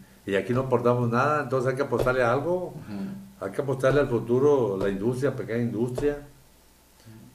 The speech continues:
Speaker 1: desarrollo económico. Para,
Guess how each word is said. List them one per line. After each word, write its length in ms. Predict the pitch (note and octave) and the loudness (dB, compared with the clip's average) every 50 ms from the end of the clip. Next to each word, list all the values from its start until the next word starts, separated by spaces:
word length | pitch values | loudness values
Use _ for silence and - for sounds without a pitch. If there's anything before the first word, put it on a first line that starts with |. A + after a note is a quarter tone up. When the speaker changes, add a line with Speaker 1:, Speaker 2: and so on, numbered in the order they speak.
| - - | -12 -10
Speaker 1:
desarrollo 420 | F#2+ F#2 F#2+ F#2+ F#2 F#2+ A2 A#2+ A#2 | -8 -4 -2 -2 0 2 2 0 2
económico. 680 | A2+ G#2+ G2 F#2+ G#2 A2+ B2+ C3+ B2+ B2 C#3+ C3+ C3 - - - - - - - - _ - _ _ - _ _ _ - | 0 -2 -2 -2 -4 -4 -4 -6 -4 -4 -6 -6 -6 -12 -16 -20 -20 -20 -20 -20 -20 _ -20 _ _ -20 _ _ _ -10
Para, 160 | F2 E2+ | -8 -8